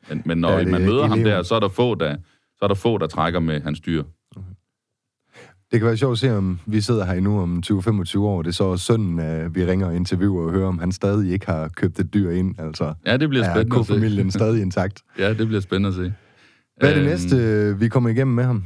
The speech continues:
Speaker 1: Jamen, så kom-, så kommer vi igennem, øhm, lidt, øh, hans... Sådan no-, vi, vi starter med at nævne, at han har, han har gjort nogle,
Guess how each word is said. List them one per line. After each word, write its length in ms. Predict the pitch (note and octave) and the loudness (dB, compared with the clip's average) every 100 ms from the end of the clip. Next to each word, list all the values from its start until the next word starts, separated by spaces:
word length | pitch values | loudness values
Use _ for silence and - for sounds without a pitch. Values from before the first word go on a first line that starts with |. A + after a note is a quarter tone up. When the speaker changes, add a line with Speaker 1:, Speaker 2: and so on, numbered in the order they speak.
| - | -2
Speaker 1:
Jamen, 200 | A#2 A2+ | 0 2
så 100 | C3+ | 0
kom-, 380 | C#3 C#3 A#2 G#2 - _ _ _ | -2 -2 -4 -8 -16 _ _ _
så 100 | A2 | -4
kommer 260 | C3 A#2+ | 0 0
vi 140 | G#2 G#2+ | 0 0
igennem, 500 | G#2+ A#2+ A#2 G2 F#2 | 0 0 2 0 0
øhm, 600 | F2+ F2 E2+ E2 E2 E2 - _ _ _ | 0 0 0 0 -2 -4 -10 _ _ _
lidt, 540 | - D#2+ F#2+ G2+ G2+ F#2+ | -8 -2 0 0 -4 -2
øh, 840 | F2 E2 E2 D#2+ D#2+ D#2+ D#2+ D#2+ - - - | 0 0 0 -2 -2 -2 -4 -6 -8 -12 -10
hans... 540 | F2+ F2 E2+ - - - A2+ | -2 -2 -2 -10 -18 -20 -20
Sådan 440 | - F#2 F2+ F2+ F#2 | -6 -2 0 0 0
no-, 160 | E2 | -2
vi, 100 | F#2+ F#2+ F#2 - | -2 -2 -2 -4
vi 100 | G2+ | -4
starter 260 | F#2+ G#2 A2 | 0 0 0
med 80 | F#2+ | 0
at 80 | F2 | 0
nævne, 240 | F#2+ G2+ | 0 0
at 60 | F2 | 0
han 180 | F2 | -2
har, 280 | F2 E2 D#2 F2 | -2 -4 -4 -2
han 120 | F2 | -2
har 80 | F#2 | 0
gjort 220 | G#2 G2 | 0 0
nogle, 260 | F2 E2 | 0 -2